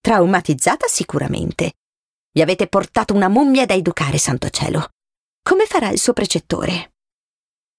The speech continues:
Quelle parole mi rimbombavano in testa come una sveglia inceppata.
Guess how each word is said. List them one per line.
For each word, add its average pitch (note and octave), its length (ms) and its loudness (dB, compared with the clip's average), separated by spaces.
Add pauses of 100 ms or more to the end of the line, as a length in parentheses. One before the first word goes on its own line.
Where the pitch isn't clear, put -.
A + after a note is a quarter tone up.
(240)
Quelle E3+ 280 2
parole D3+ 580 0
mi F#3+ 180 4
rimbombavano F#3+ 640 2
in E3 160 0
testa F#3 300 -4
come G#3+ 280 2
una F#3 180 2
sveglia F#3 300 0
inceppata. E3 720 -4